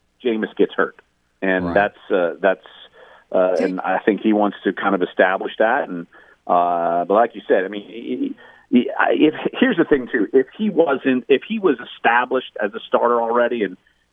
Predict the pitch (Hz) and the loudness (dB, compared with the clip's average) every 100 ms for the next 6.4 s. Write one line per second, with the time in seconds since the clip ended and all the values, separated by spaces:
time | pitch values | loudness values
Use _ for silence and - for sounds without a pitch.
0 | - 123 104 107 - 131 123 117 131 117 | -6 0 2 2 2 2 2 0 -4 0
1 | 110 107 147 98 - 147 143 139 123 104 | 2 2 0 -2 2 2 2 0 0 -4
2 | - 139 - 127 - 98 - 107 95 82 | -2 -2 0 -4 -2 -4 0 -2 -2 -4
3 | 80 76 - _ _ - 95 139 165 147 | -8 -10 -18 _ _ -8 0 2 2 -2
4 | - 139 139 - 120 110 127 110 104 107 | 0 0 0 -8 -6 -2 -2 -2 -2 0
5 | 113 98 - 104 98 95 85 92 90 - | 0 -2 -4 2 2 2 0 -2 -2 -4
6 | 92 87 85 80 | 0 2 0 -4